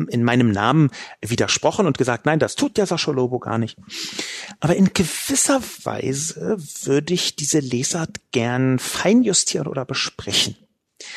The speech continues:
Ich glaube nämlich, dass Christoph Nepken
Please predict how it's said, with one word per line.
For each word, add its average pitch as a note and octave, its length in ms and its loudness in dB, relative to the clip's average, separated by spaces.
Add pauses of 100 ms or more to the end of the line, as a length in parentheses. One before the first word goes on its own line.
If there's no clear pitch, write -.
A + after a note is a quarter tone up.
(320)
Ich - 260 4
glaube F#3+ 380 2
nämlich, G3+ 800 4
dass - 240 2
Christoph - 480 -2
Nepken G#3 800 2